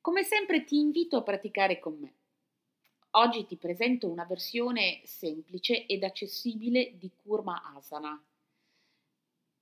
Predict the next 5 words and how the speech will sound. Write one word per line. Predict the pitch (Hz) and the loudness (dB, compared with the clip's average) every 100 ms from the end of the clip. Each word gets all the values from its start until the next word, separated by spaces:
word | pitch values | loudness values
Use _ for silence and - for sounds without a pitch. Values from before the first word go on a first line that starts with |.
| _ _ _ | _ _ _
La | - 202 | -12 -4
chiamiamo | 247 233 247 254 233 214 - | 0 4 6 6 4 2 0
Ardha | 226 247 269 247 262 254 - | 2 4 0 0 0 0 -4
Kurma | - 220 208 214 208 - | 0 0 0 -6 -10 -12
Asana | 160 147 - 147 151 | -16 -18 -16 -12 -12